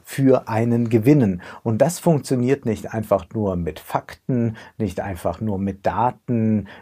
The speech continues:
mit Möglichkeiten, die man anbietet, sondern sicherlich hat das sehr viel mit Marketing zu tun.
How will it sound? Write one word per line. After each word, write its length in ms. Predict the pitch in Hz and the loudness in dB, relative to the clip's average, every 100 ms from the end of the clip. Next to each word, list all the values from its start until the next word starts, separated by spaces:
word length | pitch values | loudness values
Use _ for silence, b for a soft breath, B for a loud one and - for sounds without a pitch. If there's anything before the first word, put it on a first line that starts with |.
| - | -4
mit 240 | 110 95 | -2 0
Möglichkeiten, 760 | 107 117 117 123 - 135 131 131 | 2 2 0 -4 -2 -2 -2 -4
die 80 | |
man 160 | 123 120 | -4 -4
anbietet, 580 | 107 113 113 113 117 110 | -2 -4 -2 -2 -2 0
sondern 320 | 110 101 101 | 0 0 -2
sicherlich 540 | 101 117 147 127 123 117 | -2 0 0 0 -4 -8
hat 120 | 113 | -4
das 160 | 92 - | -4 0
sehr 220 | 127 120 | 2 2
viel 400 | - 127 117 113 B B | -2 0 0 0 B B
mit 200 | 113 104 | -2 0
Marketing 760 | 101 95 113 120 - 117 110 - | 0 0 0 -4 2 2 2 -4
zu 180 | - | -4
tun. 500 | 127 - 131 92 82 | -4 -2 0 0 -2